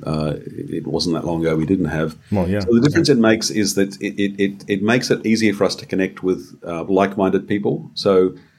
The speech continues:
Speaker 1: if you like connect, uh, collecting, um, you know, mid-twentieth century model fire trucks, uh, there will be a community
Speaker 2: <laughs>
Speaker 1: online for you,
Speaker 2: Mm-hmm.
Speaker 1: and you can join a Facebook group or other social media platform, and, you know, you can exchange, and you can, and that's great. You know, that's a really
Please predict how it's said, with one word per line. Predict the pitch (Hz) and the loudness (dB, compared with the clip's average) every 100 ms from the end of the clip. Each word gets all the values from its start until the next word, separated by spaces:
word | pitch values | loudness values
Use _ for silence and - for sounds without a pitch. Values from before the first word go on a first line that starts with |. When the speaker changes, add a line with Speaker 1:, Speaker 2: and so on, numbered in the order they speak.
| _ _ | _ _
Speaker 1:
if | 113 110 131 | -2 0 4
you | 127 120 | 6 6
like | 107 104 104 - _ | 6 2 -2 -14 _
connect, | - 101 101 101 - | 0 2 2 -2 -4
uh, | 92 | -2
collecting, | 104 101 98 98 92 90 85 | 2 2 2 0 0 -2 -6
um, | 87 90 87 85 76 _ _ _ | -4 -4 -4 -6 -8 _ _ _
you | - 98 | -6 -2
know, | 92 85 | 0 0
mid-twentieth | 95 104 104 110 98 90 | 2 0 2 0 2 2
century | - 95 87 98 90 90 | 2 0 0 -2 0 2
model | 98 92 90 | 2 2 0
fire | 95 98 87 | 2 0 0
trucks, | - 85 71 - - _ - | -2 -4 -4 -6 -8 _ -6
uh, | 87 82 92 | -4 -2 -2
there | 85 | 4
will | 101 | 4
be | 98 98 | 6 2
a | 92 | 2
community | 101 107 107 92 | 2 4 4 2
Speaker 2:
<laughs> | 87 | 0
Speaker 1:
online | 92 90 98 | 0 2 2
for | - | 0
you, | 87 73 | -4 0
Speaker 2:
Mm-hmm. | 117 113 | 0 0
Speaker 1:
and | 95 | -2
you | 98 | -2
can | 95 | -2
join | - 95 | 2 2
a | 92 | 2
Facebook | 98 95 - 85 | 2 2 0 -6
group | - 87 87 | -2 -2 0
or | 87 | 0
other | 90 | 2
social | 92 87 87 | 0 0 -2
media | 85 82 | 0 0
platform, | 90 82 - 87 87 | 0 -6 -4 -4 -2
and, | 85 80 78 - | -2 -4 -6 -4
you | 98 | -2
know, | 80 | -2
you | 87 | -4
can | 90 90 | -4 -6
exchange, | 85 - 90 87 87 80 | -6 -4 -2 0 -4 -4
and | 80 | -6
you | 80 | -6
can, | 85 95 | -4 2
and | 110 | 2
that's | 117 | 2
great. | - 107 139 - | 4 4 4 0
You | - | -2
know, | 90 | 0
that's | 104 | 0
a | 92 | 2
really | 95 95 | 2 2